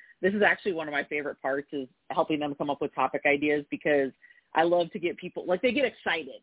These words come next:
You get excited when you get a good topic idea and you, you know, wanna talk about it and you, you, um, you know, wanna give that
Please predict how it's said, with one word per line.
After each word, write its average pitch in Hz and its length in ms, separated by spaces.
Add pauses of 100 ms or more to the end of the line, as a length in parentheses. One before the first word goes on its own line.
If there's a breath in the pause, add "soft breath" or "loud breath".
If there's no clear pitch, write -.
(100)
You 185 120
get 247 100
excited 160 480
when 151 140
you 156 80
get 156 140
a 151 40
good 151 200
topic 143 340
idea 147 380
and 147 120
you, 135 300 (280)
you 180 100
know, 156 100
wanna 180 300
talk 170 280
about 147 280
it 147 160
and 139 80
you, 135 280
you, 143 460
um, 123 480
you 214 120
know, 170 100
wanna 165 300
give 156 260
that 131 180